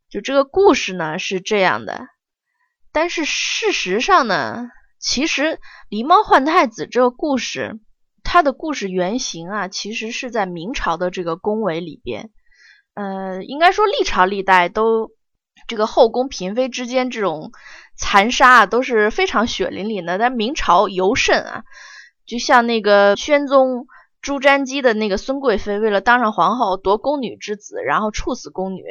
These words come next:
这个小男婴就是明英宗朱祁镇啊。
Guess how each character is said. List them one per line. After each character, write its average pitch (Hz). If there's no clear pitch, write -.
这 247
个 240
小 185
男 170
婴 247
就 214
是 190
明 202
英 269
宗 262
朱 277
祁 -
镇 220
啊。 123